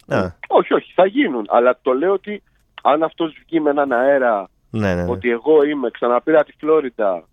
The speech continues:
Speaker 2: να το στηρίξει όλη η παλιά, όλο το establishment του Ρεπουμπλικανικού Κόμματος, αυτό το πράγμα θα δημιουργήσει μια δυναμική που πιθανά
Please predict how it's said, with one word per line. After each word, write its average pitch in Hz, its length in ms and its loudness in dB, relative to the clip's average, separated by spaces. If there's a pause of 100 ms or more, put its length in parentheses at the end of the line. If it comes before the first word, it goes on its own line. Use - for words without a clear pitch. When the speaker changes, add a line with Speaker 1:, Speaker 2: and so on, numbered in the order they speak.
(120)
Speaker 2:
να 123 120 -4
το 120 120 -10
στηρίξει 135 540 -6
όλη 139 360 0
η 117 60 -6
παλιά, 120 360 0
όλο 143 200 0
το 131 120 -4 (140)
establishment 135 500 -2
του 113 80 -10
Ρεπουμπλικανικού 107 600 -8
Κόμματος, 175 500 -4 (420)
αυτό 160 280 0
το 247 100 0
πράγμα 247 300 0
θα 240 120 0
δημιουργήσει 220 440 -2
μια 240 160 2
δυναμική 214 440 -2
που - 160 -10 (520)
πιθανά 180 680 0